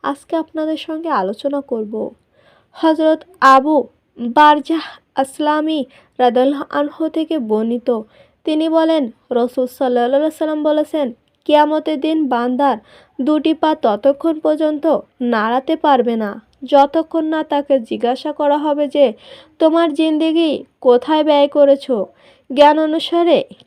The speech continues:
কী আমল করেছো? সম্পদ কোথা থেকে উপার্জন করেছো? আর কিসে খরচ করেছো? এবং তোমার শরীরকে কী কাজে নিঃশেষ করেছো?'" তিরমিজি দামেরি হাদিস। হাদিসের আলোকে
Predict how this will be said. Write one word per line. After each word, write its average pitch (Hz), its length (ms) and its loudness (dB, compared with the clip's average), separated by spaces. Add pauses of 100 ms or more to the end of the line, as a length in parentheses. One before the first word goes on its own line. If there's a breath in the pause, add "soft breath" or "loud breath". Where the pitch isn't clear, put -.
কী 330 160 2
আমল 320 320 2
করেছো? 233 640 -2 (160)
সম্পদ 330 600 -2
কোথা 269 320 2
থেকে 339 200 -4
উপার্জন 226 600 -4
করেছো? 220 520 -6 (400 soft breath)
আর 320 120 0 (120)
কিসে 330 360 -2
খরচ 277 420 0
করেছো? 226 560 -4 (200)
এবং 339 360 0
তোমার 330 240 -2
শরীরকে 294 760 -2 (380 soft breath)
কী 330 180 2
কাজে 349 380 2
নিঃশেষ 254 600 -4
করেছো?'" 233 520 -2
তিরমিজি 349 480 2
দামেরি 247 800 4
হাদিস। 240 680 -4 (960)
হাদিসের 349 640 2
আলোকে 349 540 2